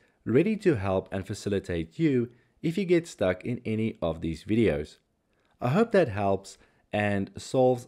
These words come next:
some of the problems, but let's jump in and see how you can become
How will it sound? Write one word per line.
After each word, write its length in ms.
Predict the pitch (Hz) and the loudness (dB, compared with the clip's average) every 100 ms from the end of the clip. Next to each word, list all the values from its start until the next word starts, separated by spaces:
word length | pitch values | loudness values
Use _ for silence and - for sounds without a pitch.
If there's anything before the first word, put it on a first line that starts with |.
| - | -10
some 240 | - 110 | -4 -2
of 80 | 104 | -2
the 140 | 92 | -4
problems, 640 | 82 131 135 135 131 127 - _ _ _ - | -4 -2 0 0 -2 -4 -8 _ _ _ -2
but 120 | 110 | 0
let's 220 | 139 220 | 2 0
jump 320 | - 147 120 98 | 0 -2 0 0
in 300 | 92 90 - | 0 -2 -6
and 160 | 87 87 | -8 -8
see 440 | - 98 90 82 | -4 -2 -2 -4
how 160 | 107 98 | -2 0
you 240 | 92 123 | 0 -4
can 160 | 165 175 | -4 -2
become 400 | 117 - 92 | -2 -2 -4